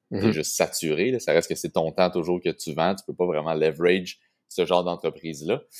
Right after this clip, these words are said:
Speaker 2: Euh, fait qu'il y avait la compagnie de production vidéo sur le côté, puis t'as comme, tu sais, « elle sert à rien, tu veux qu'on s'associe ? » Fait que de fil en aiguille, euh, <clears throat> j'ai commencé à m'investir dans cette, euh, dans cette compagnie-là.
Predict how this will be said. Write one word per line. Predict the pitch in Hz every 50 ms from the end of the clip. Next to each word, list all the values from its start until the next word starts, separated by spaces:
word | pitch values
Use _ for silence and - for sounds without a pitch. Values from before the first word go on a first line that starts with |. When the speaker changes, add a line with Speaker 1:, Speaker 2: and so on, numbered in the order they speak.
| - - - - _ _ -
Speaker 2:
Euh, | 78 78 76 71 69 71 71 69 65 58 60 65 - -
fait | - 90 85 -
qu'il | - 90 85 85
y | 80
avait | 80 85
la | 85 87
compagnie | - 95 90 98 101 113
de |
production | 117 123 113 101 - - 113
vidéo | 104 98 101 98 101 110
sur | 107 - 98
le | 92
côté, | 87 - 98 90 87 - 110 127
puis | 127
t'as | 104 82 80
comme, | - 82 82 82 80 80
tu | _
sais, « | - 87 82
elle | 78 78
sert | - 87 82 80
à | 82 78
rien, | 78 80 80 82 87 95 101 110 107 104 _ - _ -
tu | - 85
veux | 78 78 -
qu'on | - 85 82
s'associe ? » | - 80 - - 76 - - - 92 98 - - _ _ _ _ _ _
Fait | 90
que | 85
de | 90 87
fil | - 110 104
en | 98 92
aiguille, | 90 87 85 85 92 92 98 98 101 98
euh, | 95 87 80 - - -
<clears throat> | - - - 165 - - - 113 98
j'ai | 95 87
commencé | - 92 87 85 82 - -
à | 98
m'investir | 95 92 87 82 80 82 - - - 104 95
dans | 90 87
cette, | 82 - 90 80 - -
euh, | 82 80 78 78 78 78 76
dans | - 82
cette | - - 85 -
compagnie-là. | 95 92 90 104 104 104 101 95 101 131